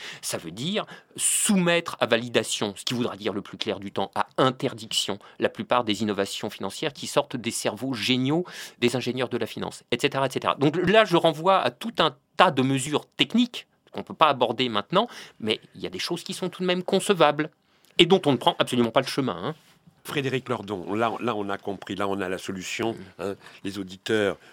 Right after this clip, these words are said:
Speaker 2: prennent des notes et donc le monde va changer dans les, dans les
Speaker 1: Oh, bah, dans le quart d'heure, c'est, ça me paraît évident.
Speaker 2: Dans la semaine.
Speaker 1: Dans
Speaker 2: Dans
Speaker 1: la
Speaker 2: la
Speaker 1: semaine,
Speaker 2: semaine.
Speaker 1: allez, mettons.
Speaker 2: Mais quand même, ce, ce krach financier, il a eu pour effet une certaine récession économique.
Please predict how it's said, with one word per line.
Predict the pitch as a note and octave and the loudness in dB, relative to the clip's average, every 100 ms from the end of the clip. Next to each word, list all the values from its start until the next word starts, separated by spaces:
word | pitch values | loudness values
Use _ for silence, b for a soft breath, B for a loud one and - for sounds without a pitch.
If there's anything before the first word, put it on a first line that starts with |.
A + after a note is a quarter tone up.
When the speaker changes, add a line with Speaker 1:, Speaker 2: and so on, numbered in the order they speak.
| B | B
Speaker 2:
prennent | - B2 | 0 0
des | G#2 G#2 | 2 2
notes | G#2+ C#3+ - - b b - | 2 2 -2 -16 b b -12
et | F#2 | -8
donc | F2+ A#2+ A#2+ - - | 0 0 0 -6 -6
le | F#2 | -4
monde | G#2 A#2 A#2+ | -2 0 -2
va | G2 | -4
changer | F#2 G2 F2+ A#2 | -8 -8 -6 -6
dans | G#2+ F#2+ | -6 -4
les, | F#2 E2 | -2 -2
dans | F2 E2 | -4 -6
les | D#2 D#2 B | -6 -10 B
Speaker 1:
Oh, | C#3 | -2
bah, | A2+ | 0
dans | A#2 | 2
le | B2+ | 2
quart | E3 D#3 | 4 4
d'heure, | E3+ A2 | 2 2
c'est, | - G2+ | -2 -10
ça | F2+ | -6
me | G#2+ | -2
paraît | G2+ A2+ | 0 0
évident. | G#2 G#2 G2+ | -2 -2 -2
Speaker 2:
Dans | F#2 E3 | -2 -2
la | E3+ D#3 | 0 0
semaine. | B2+ C3+ G#2 F2+ D#3 | 0 -2 -2 -4 0
Speaker 1:
Dans | F#3 | 4
Speaker 2:
Dans | |
Speaker 1:
la | F3 | 4
Speaker 2:
la | A#2+ | 4
Speaker 1:
semaine, | C3+ | 0
Speaker 2:
semaine. | G2 F2 | 0 -2
Speaker 1:
allez, | - - | -8 -6
mettons. | B2+ C3+ | 0 2
Speaker 2:
Mais | F3+ - | 2 0
quand | G3 | 0
même, | A3+ B3 F#3 | 4 4 2
ce, | - F#3 E3 A#2 | 2 4 4 2
ce | - E3+ | -2 -2
krach | D#3 - - D#3 - | -4 -4 0 0 0
financier, | - C3+ A#2+ A#2+ - - G#3 A#3+ A3+ | -6 0 2 2 -2 -6 -4 -4 -6
il | C#3 C3+ | -6 -4
a | |
eu | C#3 C3 _ - | -4 -6 _ -14
pour | B2+ B2 - _ | -6 -6 -6 _
effet | F#2+ G2+ - G#3+ A#3 - - | -12 -12 -6 -2 -2 -4 -10
une | A2+ | -10
certaine | - C3 C3+ G3+ - - G2+ | -8 -10 -8 -8 -8 -10 -6
récession | D3 C3 G#2+ - - F2+ | -6 -6 -10 -10 -10 -10
économique. | E2+ F2 F2+ B2 G#3+ | -10 -12 -10 -8 -8